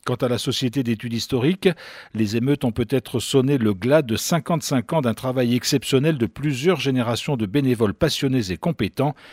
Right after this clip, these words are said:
qui continuaient à laisser jusqu'à présent un patrimoine historique essentiel. La Maison du Livre est elle aussi menacée d'arrêter son activité, pourtant tellement utile, notamment auprès du jeune public.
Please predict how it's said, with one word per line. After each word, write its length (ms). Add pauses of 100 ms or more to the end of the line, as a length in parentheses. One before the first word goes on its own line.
(300)
qui 120
continuaient 600
à 60
laisser 320
jusqu'à 340
présent 540
un 100
patrimoine 800
historique 640
essentiel. 800 (180)
La 140
Maison 260
du 100
Livre 320
est 160
elle 140
aussi 200
menacée 480
d'arrêter 360
son 180
activité, 640 (440)
pourtant 320
tellement 440
utile, 380
notamment 440
auprès 280
du 120
jeune 220
public. 480